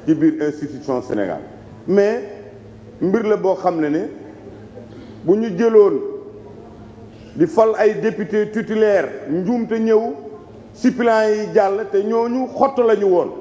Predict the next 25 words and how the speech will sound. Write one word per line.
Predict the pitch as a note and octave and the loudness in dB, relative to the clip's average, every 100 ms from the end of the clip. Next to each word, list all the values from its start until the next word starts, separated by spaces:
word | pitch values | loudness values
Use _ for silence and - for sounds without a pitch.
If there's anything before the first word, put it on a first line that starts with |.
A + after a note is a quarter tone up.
| - - - - - | -16 -18 -16 -16 -2
Noonu | D#3+ F3+ G3 | 2 4 4
la | F#3 | 4
war | F3+ | 2
a | |
mën | D#3+ D#3 | 0 -4
a | C3 | -4
demee. | A#2+ G#2 - G#2+ - - - - - - - - - - - | -4 -6 -10 -16 -18 -18 -18 -18 -20 -20 -20 -20 -18 -18 2
Mais | G3+ B3+ D#3 - - - - - - - - - - - - - - - A2 A2+ G#2+ G#2+ A2 - - - - - - - | 4 4 2 -4 -14 -14 -16 -16 -20 -20 -20 -20 -20 -20 -20 -20 -20 -20 -20 -20 -20 -20 -20 -20 -20 -20 -20 -20 -20 -2
il | E3+ | -2
faut | F3 G#3+ | 4 4
ñu | G3+ | 6
wax, | F#3 F3+ - - - - - - - - - - - - - - - - - - A2+ - - - - - - - | 4 4 -2 -12 -16 -16 -20 -20 -20 -20 -20 -20 -20 -20 -20 -20 -20 -20 -20 -20 -20 -20 -20 -20 -20 -20 -20 -8
man | A#2+ D#3+ F#3 F#3 | 2 2 4 2
mii | F3+ G3+ G3 C3 - - - - - - - - - - - - | 2 2 2 0 -6 -16 -18 -20 -20 -20 -20 -20 -20 -20 -20 2
yaakaar | F3 A3 G#3+ G#3+ G3 | 4 6 4 2 2
naa | F3+ E3+ E3 | 2 4 2
bu | D#3 E3 | 2 0
ñuy, | F#3+ G#3 D#3 - | 0 -4 -8 -8
bu | G3 | -4
ñu, | G3+ G3+ F#3 E3 | -2 -4 -8 -4
bu | G#3 | -2
ñu | A3 | 0
leeral | A3 G3+ E3 D#3 | 6 6 6 0
askan | C3 - C#3 A#2+ | -4 -2 -2 -2
bi, | G#2 | -6